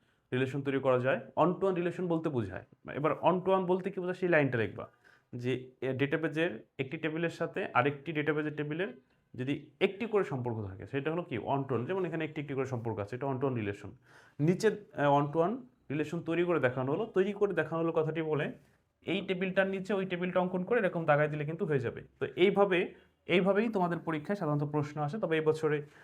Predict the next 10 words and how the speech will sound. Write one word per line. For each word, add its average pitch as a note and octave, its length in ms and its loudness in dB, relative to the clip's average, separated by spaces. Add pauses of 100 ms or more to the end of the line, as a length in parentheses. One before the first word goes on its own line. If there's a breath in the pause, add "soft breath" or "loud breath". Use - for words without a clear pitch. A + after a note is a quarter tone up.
(280 loud breath)
এসকিউএল D#3+ 460 2
আসতে D3+ 240 4
পারে। F3 280 -2 (460 soft breath)
আহ, - 500 -6
তো F3+ 80 2
ডেটা D#3 260 2
টাইপ, F#3 280 2 (340)
রিলেশন D#3+ 500 2
আর D3+ 120 6
এসকিউএল, C#3 540 0